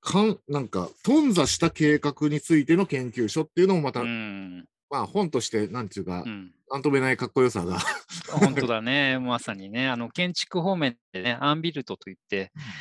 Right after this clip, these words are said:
Speaker 2: 図面だけ作ったけどね、た-、作られなかったという夢のような <laughs> 建物についてのね、話があるけど、まさにそれの、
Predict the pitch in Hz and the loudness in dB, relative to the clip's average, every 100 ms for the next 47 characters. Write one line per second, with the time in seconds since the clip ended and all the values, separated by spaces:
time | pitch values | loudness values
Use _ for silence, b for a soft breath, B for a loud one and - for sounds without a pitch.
0 | B - 127 156 160 160 156 - - 139 | B -10 -4 -2 -2 -2 -4 -6 -12 -6
1 | 117 98 90 98 127 - _ - - 127 | -6 -6 -8 -6 -6 -8 _ -14 -12 -14
2 | - 151 147 165 131 110 - 101 - 98 | -6 0 2 0 -2 -6 -8 -12 -14 -10
3 | 110 123 147 147 151 147 117 85 87 - | -6 -2 0 0 -2 -2 -4 -4 -2 -2
4 | - - - - - 113 - 110 107 95 | -4 -18 -16 -16 -10 -8 -6 -6 -6 -8
5 | 90 - - - - 131 120 107 95 - | -10 -16 -16 -16 -8 -6 -6 -8 -10 -10
6 | - 87 - - 101 131 - 107 92 107 | -8 -8 -12 -14 -4 -4 -2 -6 -8 -8
7 | 107 107 101 | -8 -8 -12